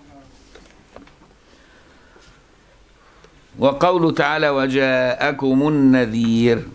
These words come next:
قال ابن عباس والجمهور: "هو النبي صلى الله عليه وسلم"، وقيل الشيب، قاله عكرمة وابن عيينة وغيرهم، لأن الشيب علامة قرب الموت يعني. والله أعلم. وأما الأحاديث،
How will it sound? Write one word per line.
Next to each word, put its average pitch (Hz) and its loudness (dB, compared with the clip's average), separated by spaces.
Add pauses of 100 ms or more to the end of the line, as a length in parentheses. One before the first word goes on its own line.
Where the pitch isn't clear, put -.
(120)
قال 151 2
ابن 123 2
عباس 117 -2
والجمهور: 123 2
"هو 151 2
النبي 143 -2 (140)
صلى 104 -4
الله 120 2
عليه 120 2
وسلم"، 110 -4
وقيل 147 0
الشيب، 120 -2 (400)
قاله 131 2
عكرمة 117 -2
وابن 95 -4
عيينة 117 0 (240)
وغيرهم، 113 0
لأن 131 -2
الشيب 151 -2
علامة 131 -2
قرب 160 -4
الموت 165 -2
يعني. 151 -8 (1600)
والله 107 0
أعلم. 87 -2
وأما 147 0
الأحاديث، 131 -2